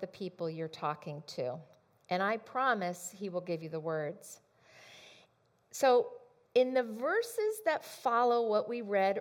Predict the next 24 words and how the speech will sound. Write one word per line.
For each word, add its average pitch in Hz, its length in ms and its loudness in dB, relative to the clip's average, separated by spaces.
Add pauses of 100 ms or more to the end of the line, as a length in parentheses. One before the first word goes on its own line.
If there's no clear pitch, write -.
earlier 165 640 2
in 170 240 -4
Acts 175 500 -4 (220)
seventeen, 170 960 -2 (460)
Paul 285 400 0
continued 247 1080 -4
to 208 140 -4
let 190 240 0
the 202 80 -4
Holy 196 360 0
Spirit 254 540 2
lead 190 500 -2
and 190 160 -8
speak 226 380 -8
through 226 300 -2
him 165 340 -6 (180)
as 180 200 -4
he 190 80 -6
preached 208 460 -4
to 202 100 -2
the 190 100 -6
people 180 580 -4
of 170 120 -2
Athens. 143 640 -4